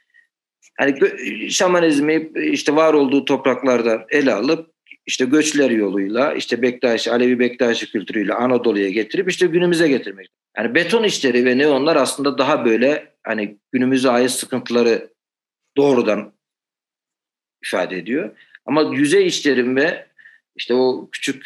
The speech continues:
işler yine günümüzle alakalı. Fakat geçmişten beslenerek yani, e, buna ben hani biraz şey diyorum, yani şamanist bir pencereden bakma gibi. Yani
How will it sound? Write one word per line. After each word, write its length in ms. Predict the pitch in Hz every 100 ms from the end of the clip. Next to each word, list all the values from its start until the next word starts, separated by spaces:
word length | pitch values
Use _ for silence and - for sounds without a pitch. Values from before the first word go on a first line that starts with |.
| -
işler 460 | 110 - 123 139 - _ _ _ _ _ 139
yine 140 | 185
günümüzle 460 | 147 156 175 180 165
alakalı. 480 | 135 120 107 107 104
Fakat 460 | 170 214 - -
geçmişten 640 | 165 165 208 180 208 190 147
beslenerek 760 | 120 - 110 104 92 95 -
yani, 440 | 107 107 113 113 - _ 113
e, 40 | 110 107 104 107 110 65 - -
buna 280 | - 160 160
ben 120 | 165
hani 360 | 156 156 147 135
biraz 320 | 156 151 120 -
şey 260 | 160 151
diyorum, 260 | 123 110 107
yani 140 | 107
şamanist 520 | 107 127 139 127 -
bir 160 | 131 123
pencereden 600 | 123 117 117 113 113 107
bakma 260 | 120 113 101
gibi. 260 | 90 98
Yani 360 | 104 107 107